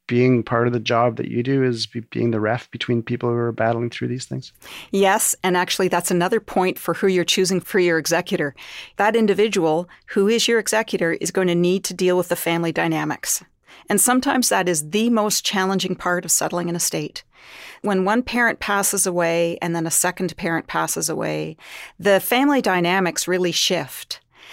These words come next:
Speaker 2: And a lot of old grudges can come to the surface. People get very sentimental and can fight over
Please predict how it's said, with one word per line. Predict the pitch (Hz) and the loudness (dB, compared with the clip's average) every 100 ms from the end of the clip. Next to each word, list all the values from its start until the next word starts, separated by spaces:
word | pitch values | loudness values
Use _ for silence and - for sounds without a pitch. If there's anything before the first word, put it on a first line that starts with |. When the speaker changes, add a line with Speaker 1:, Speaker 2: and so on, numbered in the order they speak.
| - - | -20 -6
Speaker 2:
And | 202 190 | 0 2
a | 185 | 4
lot | 190 214 262 | 4 4 2
of | 262 - - - - - - | 0 -4 -16 -18 -18 -14 0
old | 185 190 202 202 - - - - | 4 6 4 2 -6 -12 -14 -8
grudges | 170 185 185 185 160 - | 0 2 2 2 0 0
can | - 175 | -2 -2
come | - 175 | 0 -2
to | 170 190 | -2 -2
the | |
surface. | 165 175 151 160 - - - _ - - - _ | -2 0 -2 -4 -4 -4 -8 _ -20 -20 -20 _
People | - 226 - 240 240 233 226 | -4 -2 2 4 4 2 0
get | - 185 - | -2 -2 2
very | 180 196 | 2 2
sentimental | - 202 196 226 185 190 247 302 - _ _ - _ _ - | 2 2 2 2 2 0 0 -2 -4 _ _ -20 _ _ -2
and | 185 185 180 185 180 | 0 2 2 0 -2
can | - 220 196 185 | -6 -2 0 0
fight | 175 - 185 226 247 - | 0 0 2 2 -2 0
over | 185 165 180 180 180 | 2 2 2 2 0